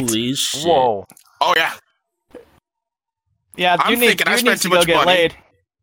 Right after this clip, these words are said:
Speaker 1: Yeah,
Speaker 3: Yeah,
Speaker 1: okay,
Speaker 3: I
Speaker 1: yeah,
Speaker 3: thought I
Speaker 1: he's
Speaker 3: spent too
Speaker 1: down
Speaker 3: much
Speaker 1: bad.
Speaker 3: money. Not even on hentai. It was just, it was just an art piece of uh, uh, Heisenberg from Bre-, uh, from Breaking Bad, but he was painted up to look like, uh, to look like Aang from, from Avatar.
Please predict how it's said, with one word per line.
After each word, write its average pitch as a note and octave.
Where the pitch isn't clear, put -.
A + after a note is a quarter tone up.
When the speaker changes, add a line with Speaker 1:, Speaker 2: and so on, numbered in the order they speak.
Speaker 1:
Yeah, -
Speaker 3:
Yeah, C#3+
Speaker 1:
okay, G#2+
Speaker 3:
I D#3+
Speaker 1:
yeah, G3
Speaker 3:
thought F#3+
I F3+
Speaker 1:
he's G3
Speaker 3:
spent G3+
too F#3+
Speaker 1:
down -
Speaker 3:
much E3+
Speaker 1:
bad. -
Speaker 3:
money. E3
Not F#3+
even A#3+
on G#3
hentai. G#3
It D3
was E3+
just, F#3
it E3+
was F3
just G#3+
an F#3
art F#3+
piece G#3+
of F3
uh, D3
uh, D#3+
Heisenberg F#3
from F3
Bre-, E3+
uh, E3
from D#3+
Breaking D#3+
Bad, F3
but E3
he F3+
was D#3+
painted F3
up E3
to E3
look D3+
like, D3+
uh, D3
to -
look D3
like D3
Aang D#3
from, C#3+
from C#3
Avatar. C3+